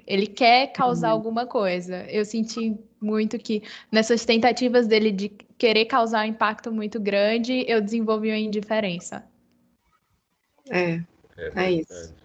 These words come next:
Speaker 2: E fora essa questão da ordem cronológica também, de não fechar os arcos das histórias, de sempre tá retomando, isso torna a leitura cansativa, parece que a gente tá sempre recomeçando a ler o livro e tal. Mas esses são pontos que já até foram falados, é, mas,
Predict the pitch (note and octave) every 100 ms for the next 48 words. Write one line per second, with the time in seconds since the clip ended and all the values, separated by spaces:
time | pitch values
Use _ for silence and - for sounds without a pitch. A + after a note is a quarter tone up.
0 | _ _ - - - C4+ C#4+ C#4 C#4 A4+
1 | E4 D4+ B3+ A3+ A3+ A3 G#3+ A3+ G3+ G#3
2 | G#3 G3+ F#3+ F#3+ G#3+ A3+ A3+ A3+ - G#3+
3 | G#3+ F#3+ F#3 G3+ A3 G#3+ G#3+ G#3+ A#3+ B3
4 | A#3+ - G#3+ G#3 G#3 F#3+ G#3 - G3+ F#3
5 | F#3 F#3 G3 - F3+ F#3+ G#3+ G3+ G3+ G3+
6 | - A3 A#3+ - G#3+ A3 G#3 G#3 F#3+ F3+
7 | G3 G#3 G3+ G3+ G3 G#3 - - G#3 -
8 | G#3 G#3+ G3 G3+ - F#3+ F#3+ F#3+ F#3 F#3+
9 | - F3+ F#3+ F#3 F3+ F3+ F3+ F3 F3+ F#3+
10 | - G#3 G#3+ G#3+ G3+ G3 F#3+ F#3+ - F#3
11 | F3+ F3+ F3+ F#3 A3 G#3 F#3+ F#3+ - -
12 | _ G3 G3+ - - - - - _ _
13 | _ - G#3 A3 A#3+ - C4 B3+ C4 C4
14 | - B3 A#3+ B3+ C#4+ C#4 C#4+ - D#4 A#3+
15 | F#3+ F3 F3+ G3 F#3 - F#3+ F#3+